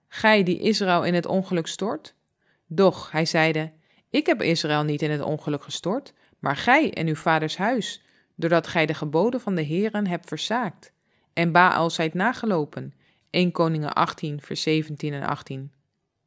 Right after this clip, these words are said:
Wanneer de boosheid van de mensen door valse beschuldigingen zal zijn opgewekt, zullen ze Gods gezanten op bijna dezelfde manier behandelen als het afvallige Israël Elia aangepakt heeft.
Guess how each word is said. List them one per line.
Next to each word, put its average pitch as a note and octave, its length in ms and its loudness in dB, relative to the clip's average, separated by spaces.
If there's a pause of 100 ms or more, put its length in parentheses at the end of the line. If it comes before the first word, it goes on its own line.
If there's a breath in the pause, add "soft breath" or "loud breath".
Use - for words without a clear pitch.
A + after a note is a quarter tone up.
(560)
Wanneer G#3 300 2
de C4+ 100 2
boosheid F3+ 460 4
van D#3 140 0
de D3+ 60 0
mensen D#3+ 560 -2
door C#3+ 160 -2
valse A#3 420 2
beschuldigingen D#3 800 -4
zal E3+ 220 2
zijn D3 240 -2
opgewekt, B3 680 -6 (500)
zullen B3 360 4
ze G#3 160 0
Gods B3 300 -2
gezanten G3 640 -2 (240 soft breath)
op D#3+ 160 -2
bijna G3 280 4
dezelfde G3 520 0
manier A3+ 300 2
behandelen D#3 720 -2 (180)
als E3+ 240 4
het D#3+ 180 0
afvallige A#3+ 520 0
Israël F#3+ 680 -2
Elia A3 480 0
aangepakt E3 560 -4
heeft. C3+ 440 -10